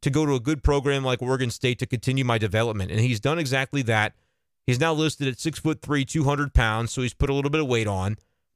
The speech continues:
Kid out of California, left-handed pitcher, and that kinda lanky two hundred. And here's what's really interesting about this guy.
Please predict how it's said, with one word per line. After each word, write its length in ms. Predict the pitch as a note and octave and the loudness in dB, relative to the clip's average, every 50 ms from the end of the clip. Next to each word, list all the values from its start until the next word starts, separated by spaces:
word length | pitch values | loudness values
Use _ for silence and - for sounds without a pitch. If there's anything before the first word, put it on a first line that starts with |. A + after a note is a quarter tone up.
| _ _ _ _ _ _ - | _ _ _ _ _ _ -2
Kid 180 | - D3+ D3 | 0 2 2
out 100 | C#3+ C#3 | 2 2
of 100 | C3+ B2+ | 0 0
California, 680 | - C#3 C3 D3 D3 - - C3+ C3 B2+ B2+ B2+ B2 B2 | 0 0 0 0 -2 -4 -2 -2 0 0 0 0 0 0
left-handed 560 | A#2+ A#2+ B2 C3 - - D3+ D3+ D#3+ F3 D#3 | 0 0 0 0 0 -2 -2 -2 -2 0 2
pitcher, 480 | - F#3 E3+ D#3+ - D3+ D#3 D3+ D3 - _ _ _ _ _ _ _ _ _ _ _ _ - | 2 2 2 2 -2 -2 -2 -2 -2 -4 _ _ _ _ _ _ _ _ _ _ _ _ -2
and 220 | C3 C3 C3 B2+ | 0 0 0 2
that 180 | A#2+ B2+ - - | 0 -2 -2 -2
kinda 200 | - F3+ E3 D3 | -2 -2 -2 -2
lanky 520 | B2+ B2 A#2+ C3+ D#3 F3 D#3 - F3 F3+ | -2 -2 -2 -2 -2 -2 -4 -6 -6 -6
two 260 | D#3+ - - F3 E3 C3+ | -4 -4 -2 0 2 2
hundred. 640 | C3+ D3 D#3+ E3 E3+ E3+ E3+ E3+ E3+ E3+ E3+ D3+ | 2 2 2 0 0 0 0 0 2 0 0 -2
And 420 | - - D3 D3 D3 C#3+ C#3 C#3 C3+ | -2 0 0 2 2 0 -2 -2 -4
here's 240 | C3+ A#3 C4+ C4+ B3+ | -4 -2 -2 0 0
what's 180 | C4+ - - | -2 -2 0
really 180 | G#3+ G#3 F#3+ E3+ | 0 0 2 2
interesting 360 | E3+ D3 C#3+ C3+ - C3 B2 | 0 -2 -4 -6 -4 -2 0
about 220 | A2+ A#2+ A2 G#2 | 2 2 0 0
this 120 | - G#2 - | -2 -4 -6
guy. 200 | - G#2 - | -6 -8 -8